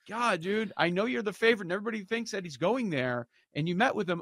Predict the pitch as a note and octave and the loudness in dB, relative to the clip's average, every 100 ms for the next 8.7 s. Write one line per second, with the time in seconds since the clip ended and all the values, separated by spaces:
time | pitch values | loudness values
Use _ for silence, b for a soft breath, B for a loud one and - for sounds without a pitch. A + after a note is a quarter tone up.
0 | - G3+ F#3+ E3+ - F3+ B3 D#3+ G2+ G#2+ | -2 -2 -2 -2 0 2 2 2 -4 -4
1 | D#3+ E3 _ _ _ _ _ _ - G#3 | -2 -2 _ _ _ _ _ _ -2 0
2 | C4 - - E4+ F#4 - - - - A#3 | 0 -4 -4 2 2 0 -10 -8 -6 -2
3 | A#3+ C#4+ D4 A3 - _ _ _ _ _ | 2 4 6 6 2 _ _ _ _ _
4 | - F#3 F#3+ D3 F3 G3+ G#3 A3 A#3+ B3 | -8 -6 -6 -8 -10 -6 0 2 2 2
5 | A3+ A3+ A3 F#3 G#3 G#3 - G#3 G3 G3 | 2 4 4 4 0 0 0 0 0 0
6 | F#3+ G3+ F3+ E3 - - D#3 F3 D3 B2+ | -2 -2 -4 -6 -6 4 6 6 4 0
7 | C3 D3 C#3 B2+ B2 - B2 B2 - - | 2 0 -2 -4 -6 -10 -10 -10 -12 -12
8 | - - - - - A#2 | -10 -10 -8 -6 -4 -4